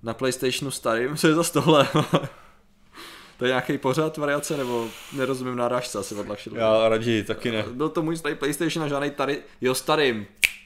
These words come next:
Speaker 1: Už to chápu, já jsem řekl na starým PlayStationu.
Speaker 2: Jo, aha, jo.
Speaker 1: Ah, dobře, Lexi,
Speaker 2: Takhle,
Speaker 1: baby.
Speaker 2: takhle.
Speaker 1: <laughs> No, tak ne, byl to PlayStation jednička a tady tam nefiguroval. <laughs> Jo?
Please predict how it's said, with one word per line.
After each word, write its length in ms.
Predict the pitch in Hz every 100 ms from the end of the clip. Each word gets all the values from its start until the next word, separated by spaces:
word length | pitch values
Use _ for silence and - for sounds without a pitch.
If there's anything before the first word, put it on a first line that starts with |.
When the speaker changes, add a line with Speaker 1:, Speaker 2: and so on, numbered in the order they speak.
| - _ _ _ _ _ -
Speaker 1:
Už 80 | -
to 80 |
chápu, 340 | - 117 110 101
já 80 | 101
jsem 120 | 123
řekl 160 | 120
na 60 | 117
starým 240 | 104 120 107
PlayStationu. 540 | 110 - 110 - 101
Speaker 2:
Jo, 160 | 139 139
aha, 420 | 135 135 135 131
jo. 280 | 127 117 110 - 523 508 440 392
Speaker 1:
Ah, 120 | -
dobře, 200 | 143 160
Lexi, 220 | 135 123
Speaker 2:
Takhle, 360 | 117 120 113 117
Speaker 1:
baby. 180 | 120 151
Speaker 2:
takhle. 360 | 180 143 147 143 - -
Speaker 1:
<laughs> 240 | - -
No, 200 | 127 151
tak 140 | 156 160
ne, 200 | 151 131
byl 160 | 127
to 100 | 131
PlayStation 380 | 131 120 127 123
jednička 440 | 120 117 - 123 107
a 360 | 101 107 98 113
tady 220 | 110 113
tam 120 | 113
nefiguroval. 680 | 107 120 113 143 113 101 - - 117 -
<laughs> 340 | 104 - - -
Jo? 240 | 107 139